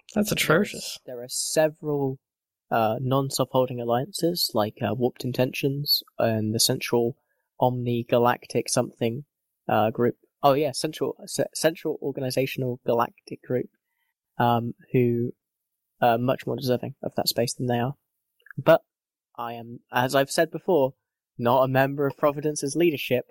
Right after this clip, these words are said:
Speaker 2: I'm just our head F C. Leadership and, um, you know, the F C team are very separated within Providence. Just because I
Speaker 1: Audience,
Speaker 2: kill
Speaker 1: let that
Speaker 2: people.
Speaker 1: sink in. He is the head F C, the leader of their military, not considered part of leadership.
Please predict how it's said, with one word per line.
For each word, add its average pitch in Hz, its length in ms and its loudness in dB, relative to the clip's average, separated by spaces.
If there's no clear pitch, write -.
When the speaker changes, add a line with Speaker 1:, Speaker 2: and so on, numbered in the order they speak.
Speaker 2:
I'm 117 320 -10
just 139 340 0
our 131 120 4
head 131 180 0
F 123 140 -2
C. - 300 -4
Leadership 143 640 0
and, 123 320 -2
um, 127 460 -2
you 120 100 -4
know, 107 140 -4
the 123 100 4
F 120 120 0
C 127 160 0
team 123 280 0
are 113 80 0
very 123 200 2
separated 123 580 0
within 117 220 -10
Providence. 123 640 -6
Just - 140 -4
because 175 60 4
I 190 40 6
Speaker 1:
Audience, 196 300 -2
Speaker 2:
kill 202 100 -4
Speaker 1:
let 254 160 -4
that 220 160 -2
Speaker 2:
people. - 80 -10
Speaker 1:
sink 190 300 -6
in. 147 280 -8
He 254 260 -6
is 254 220 -6
the - 140 -2
head 220 280 0
F 170 200 -2
C, 156 380 -4
the 147 140 -8
leader 196 460 0
of 170 180 -4
their 165 120 0
military, 151 680 -4
not 175 380 0
considered 156 580 -6
part 147 200 -4
of 139 140 -16
leadership. 143 500 -8